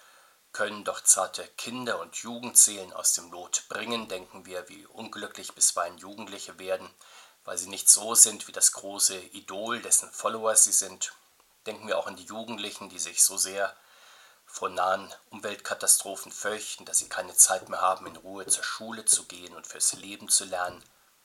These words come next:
Manche begeben sich sogar in den Hungerstreik und schädigen ihren Körper. Die besorgte Mutter in unserem Evangelium sieht klarer, bei ihrer Tochter liegt eine geistliche Krankheit vor. Das hat sie erkannt,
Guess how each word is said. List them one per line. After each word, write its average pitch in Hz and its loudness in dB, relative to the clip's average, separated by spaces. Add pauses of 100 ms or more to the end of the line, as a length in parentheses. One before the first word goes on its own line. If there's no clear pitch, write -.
(540)
Manche - -4
begeben 101 -8
sich 95 2
sogar 95 2
in 95 -4
den 92 -12
Hungerstreik 107 0
und - -8
schädigen 95 -4
ihren 90 -16
Körper. - -6 (2000)
Die - -20
besorgte - 4
Mutter 147 2
in 123 4
unserem 110 2
Evangelium 110 0
sieht - 6
klarer, 104 2
bei 87 0
ihrer 92 -6
Tochter - -4
liegt 90 -10
eine 117 -2
geistliche 120 0
Krankheit 110 -2
vor. - -6
Das - 0
hat - -10
sie - 2
erkannt, - -6